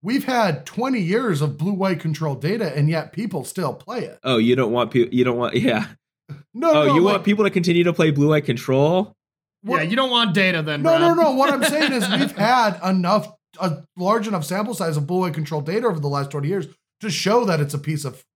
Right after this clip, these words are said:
Speaker 1: flaming hot garbage.
Speaker 2: Yeah, but
Speaker 1: <laughs> But
Speaker 2: people,
Speaker 1: yet
Speaker 2: people,
Speaker 1: people are still playing it.
Speaker 2: people are, it's, "What have you done for me lately?" And people, people go five oh in their league after fourteen leagues of not five oh, and then they think it's the best
Speaker 1: <laughs>
Speaker 2: deck. So it's,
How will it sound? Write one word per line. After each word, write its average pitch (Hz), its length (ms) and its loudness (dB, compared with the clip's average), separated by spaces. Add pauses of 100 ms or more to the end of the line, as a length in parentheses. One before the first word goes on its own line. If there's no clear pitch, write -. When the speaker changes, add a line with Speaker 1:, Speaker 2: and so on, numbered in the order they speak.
Speaker 1:
flaming 135 280 -6
hot 117 220 -10
garbage. 170 600 -6
Speaker 2:
Yeah, 226 440 2
but - 280 0
Speaker 1:
<laughs> - 0 -
But 170 100 2
Speaker 2:
people, - 120 4
Speaker 1:
yet 240 160 0
Speaker 2:
people, 220 240 4
Speaker 1:
people 262 240 0
are 233 80 2
still 220 500 0
playing 180 500 -2
it. 90 220 -18
Speaker 2:
people 175 220 2
are, 185 300 4
it's, 160 240 0
"What 202 180 2
have 190 100 2
you 175 80 0
done 160 200 2
for 156 100 -2
me 123 140 2
lately?" 113 400 2
And 107 100 -4
people, 135 380 2
people 160 260 0
go 156 180 2
five 143 300 2
oh 139 160 4
in 131 80 2
their 123 160 2
league 117 400 2 (480)
after 107 300 0
fourteen 107 500 2
leagues 104 320 4
of 104 260 2
not 107 280 2
five 104 260 2
oh, 107 320 2 (300)
and 113 100 -2
then 120 100 0
they 120 120 2
think 120 200 -2
it's 110 120 -4
the 113 120 -4
best 110 220 -2
Speaker 1:
<laughs> - 0 -
Speaker 2:
deck. 107 300 -4
So 107 420 -4
it's, - 460 -8